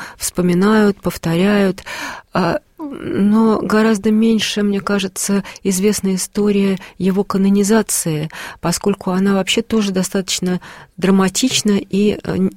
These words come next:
нетрадиционна, что ли. А, потому что ведь, э, в синодальные времена, э, сложности были с канонизацией. Очень уж, э, светские люди, которые заседали в Синоде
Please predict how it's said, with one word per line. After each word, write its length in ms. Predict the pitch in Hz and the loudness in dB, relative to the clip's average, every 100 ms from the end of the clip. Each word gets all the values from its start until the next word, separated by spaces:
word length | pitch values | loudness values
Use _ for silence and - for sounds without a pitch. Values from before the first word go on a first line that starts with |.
| - | -2
нетрадиционна, 1040 | 196 214 220 202 196 - - 202 175 151 147 | 4 4 4 2 0 0 0 2 2 0 -2
что 280 | - - | -4 -4
ли. 200 | 143 139 156 - - - | -4 -4 -8 -10 -12 -10
А, 300 | - 160 160 - | -4 0 -2 -2
потому 420 | 180 190 190 202 | -4 0 2 2
что 380 | 196 - 202 196 | 0 -4 -2 0
ведь, 400 | 185 196 - - | 0 0 -2 -2
э, 260 | - 180 180 - - | 0 0 -2 -4 -10
в 60 | - | 0
синодальные 520 | 202 196 220 247 220 | 2 4 4 4 2
времена, 640 | 190 196 202 220 240 233 - | 2 0 2 2 2 0 -2
э, 280 | - 101 98 | -4 -2 -4
сложности 640 | - 220 233 196 170 - | -2 2 2 2 0 -4
были 300 | 160 170 160 | -2 -2 -2
с 240 | 160 - - | -2 -2 -4
канонизацией. 960 | - 175 170 170 160 - - - - - - - - - | -2 0 0 0 -2 -4 -6 -6 -6 -8 -12 -14 -16 -2
Очень 340 | 202 - 202 - | 0 2 0 0
уж, 420 | 196 196 - - | -2 0 -2 -2
э, 280 | 170 175 175 - - - | 0 0 -2 -4 -16 -16
светские 600 | - - 214 220 - 196 208 | -4 2 4 4 2 2 4
люди, 520 | 220 220 180 180 170 - - | 4 4 2 2 0 -8 -6
которые 360 | 180 180 175 | -2 0 0
заседали 480 | 175 165 185 175 160 | 0 -2 0 2 0
в 60 | 156 | -2
Синоде 640 | - 180 240 233 156 156 | -2 2 4 4 0 -2